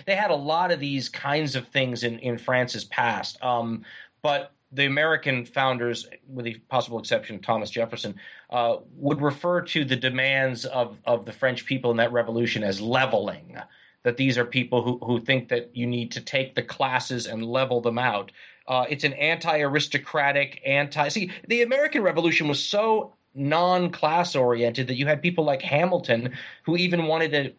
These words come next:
find an American king afterwards to replace the British monarchy. These, these people were not upset with their station in life, which in the French Revolution and also to a great degree, uh, uh, the revolution in Russia,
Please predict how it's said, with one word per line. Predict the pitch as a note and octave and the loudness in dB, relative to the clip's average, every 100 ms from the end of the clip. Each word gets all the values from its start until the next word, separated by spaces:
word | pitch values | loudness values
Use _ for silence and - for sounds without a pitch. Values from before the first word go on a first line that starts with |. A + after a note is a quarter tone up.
| _ | _
find | D#3 D#3+ D#3 | 0 0 2
an | D3 | 0
American | C#3+ D3+ D#3+ D3+ D3 C3 | 2 2 2 0 -2 -2
king | - G#3 F3+ B2 | -2 0 0 2
afterwards | C#3 F3+ C#3+ A#2 G#2+ G#2 - - - - | 0 0 0 0 0 -4 -8 -12 -16 -2
to | F3 | 2
replace | F3 F3 F3 D#3+ D#3+ | 2 2 2 2 2
the | F3 | 0
British | A3 B3 F3+ C3+ | 2 2 2 2
monarchy. | A#2+ G#2 - A#2+ | 2 0 -4 -2
These, | E3+ E3 - | 2 0 2
these | F3+ F3 | 0 0
people | - G#3 G3+ F3+ F#3 - | 0 0 2 2 0 -8
were | C3+ D3 | 0 0
not | C#3+ F3 G#3 - | 2 2 0 0
upset | D#3+ - - D3+ D3 | -2 -2 -2 0 0
with | C3 A#2+ | -2 0
their | B2+ | 0
station | B2+ - D3 C#3+ - B2+ A#2 | 0 -2 -2 0 0 -2 -2
in | B2 A2+ | -4 -2
life, | A2+ B2 A#2 - - - - - _ | 0 0 0 -6 -20 -20 -20 -20 _
which | C#3 D3 | -2 0
in | C#3+ | 2
the | C3+ | 0
French | - F3 F#3 F3+ | 2 0 0 0
Revolution | D#3+ C#3+ C#3+ C3+ - F3 G3+ - _ | 0 2 0 0 0 -2 -2 -12 _
and | C#3 C#3 | 0 2
also | C#3+ D#3 C#3+ | 2 0 0
to | C#3+ | -2
a | |
great | B2+ C#3 C#3 | 0 0 0
degree, | B2+ C3 C3 B2+ | 0 0 0 2
uh, | B2 | 2
uh, | A#2 G#2+ A2+ G#2+ | 2 2 0 0
the | |
revolution | A2+ C3+ C#3 D3 C3+ | 0 0 2 0 0
in | A#2+ | 0
Russia, | E3+ F#3+ C#3+ | 0 0 -2